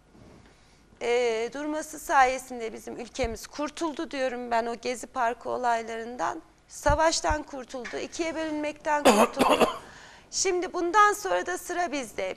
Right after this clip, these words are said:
Bizler de birbirimize sahip çıkarak Türkiye'nin dimdik ayakta durduğunu hem Müslüman ülkelere abi olma konusunda gösterelim hem de diğer ülkelere prestijimizi artırmak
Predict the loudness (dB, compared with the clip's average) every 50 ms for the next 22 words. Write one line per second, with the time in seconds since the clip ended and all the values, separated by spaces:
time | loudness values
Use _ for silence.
0 | -6 -4 -4 -4 -4 -4 2 4 6 6 6 4 0 -4 -4 -2 -2 -2 -2 -4
1 | -4 -4 -6 -6 -8 -8 -4 0 2 2 2 2 0 -2 -6 -8 -6 -4 -4 0
2 | 2 2 2 2 0 -6 -12 -8 -6 -6 -6 -6 -4 -2 -2 0 0 -2 -4 -4
3 | -2 -2 0 0 0 0 -2 -4 0 2 4 4 6 4 2 0 -4 -8 -8 -8
4 | -8 -8 -8 -8 -8 -8 -8 -8 -8 -6 -4 -4 -4 -4 -4 -6 -8 -10 -8 -6
5 | -4 -2 -2 -4 -4 -6 -8 -10 -8 -8 -6 -4 -2 -4 -4 -4 -8 -14 -20 -20
6 | -20 -20 -12 _ 4 8 8 8 8 6 2 -2 -2 -2 -2 -4 -6 -6 -6 -8
7 | -8 -8 -8 -10 -12 -12 -12 -10 -8 -8 -8 -8 -6 -6 -6 -6 -6 -6 -6 -6
8 | -4 -4 -4 -4 -4 -4 -4 -2 -2 -2 -4 -6 -6 -4 0 2 2 2 2 -2
9 | -6 -6 -8 -8 -6 -6 -6 -8 -8 -8 -8 -8 -8 -10 -10 -12 -10 -8 -8 -8
10 | -10 -6 -2 0 2 2 2 0 -4 -10 -8 -4 -2 -2 -2